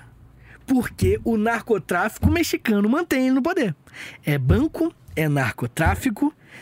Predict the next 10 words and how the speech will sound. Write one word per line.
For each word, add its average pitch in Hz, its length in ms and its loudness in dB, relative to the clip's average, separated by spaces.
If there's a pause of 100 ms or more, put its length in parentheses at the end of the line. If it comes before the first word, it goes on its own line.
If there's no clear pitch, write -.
se - 300 -6
retroalimentando 170 1120 0
constantemente. 143 920 -2 (400)
E 330 180 -2
enquanto 370 540 0
isso, 349 260 0
o 240 60 -4
povo 392 260 0
na 392 80 0
miséria. 403 460 0